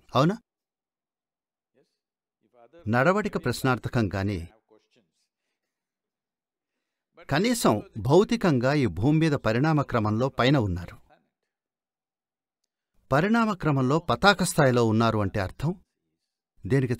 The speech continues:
చాలా ఉన్నతమైన మస్తిష్క సామర్థ్యం ఉంది, అలాగే క్లిష్టమైన నరాల వ్యవస్థ కలిగి ఉంది. దీని అర్థం, మీరు ఆలోచించగలరు, మీరు గుర్తుపెట్టుకోగలరు, మీకు జ్ఞాపకశక్తి ఉంది,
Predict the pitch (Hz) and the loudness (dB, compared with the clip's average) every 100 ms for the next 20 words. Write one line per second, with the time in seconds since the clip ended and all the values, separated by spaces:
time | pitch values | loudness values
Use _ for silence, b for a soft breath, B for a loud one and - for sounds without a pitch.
0 | 113 117 147 90 113 175 180 170 143 107 | -4 -4 -4 -2 0 0 2 2 2 0
1 | 85 - - 104 131 - 208 - 165 - | -4 -12 -6 -2 -2 2 0 2 -2 0
2 | 107 135 - - 85 80 - _ _ _ | 0 0 -2 -6 -8 -10 -16 _ _ _
3 | _ _ _ _ _ _ - 143 180 185 | _ _ _ _ _ _ -2 0 0 -4
4 | 180 143 - 208 196 190 151 104 110 156 | -4 -4 -2 0 0 2 0 0 2 2
5 | 156 98 107 151 - - 101 90 87 - | 2 -2 -2 -2 -4 -4 -4 -4 -8 -12
6 | - _ _ _ _ _ _ _ _ _ | -20 _ _ _ _ _ _ _ _ _
7 | _ _ _ _ _ _ _ - 135 123 | _ _ _ _ _ _ _ -4 0 0
8 | 110 - 143 92 - 117 131 101 127 147 | -2 0 -2 -2 -4 0 2 2 2 2
9 | - 113 98 92 - - _ - 120 90 | 0 -6 -6 -12 -14 -20 _ -6 -4 -2
10 | 113 - 147 156 - 120 95 90 - - | -4 -4 -2 -2 0 -2 -2 -6 -10 -18
11 | _ _ 117 135 123 76 113 165 160 165 | _ _ 0 2 0 0 0 0 0 -2
12 | - 101 87 | -2 -8 -8